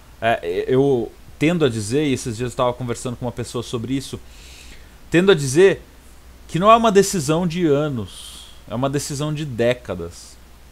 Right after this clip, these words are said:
né? Às vezes pode levar uma década pra você chegar a algum momento que realmente te, te conforte, que você esteja estável.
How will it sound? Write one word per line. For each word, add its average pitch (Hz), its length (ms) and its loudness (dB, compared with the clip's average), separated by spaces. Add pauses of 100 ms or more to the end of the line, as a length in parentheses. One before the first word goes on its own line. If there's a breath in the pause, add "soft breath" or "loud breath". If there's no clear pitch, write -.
(160)
né? 110 220 0
Às 113 160 2
vezes 143 180 -2
pode 143 300 0
levar 131 200 0
uma 156 180 0
década 127 500 0
pra 120 140 -6
você 117 240 -8
chegar 117 600 0
a - 60 -10
algum 120 260 -4
momento 117 580 -6
que - 160 -8
realmente 117 580 -6 (560 soft breath)
te, 135 220 -6 (100)
te - 140 -12
conforte, 120 720 -2
que 117 120 -14
você 117 180 -8
esteja 117 420 -6
estável. 110 600 0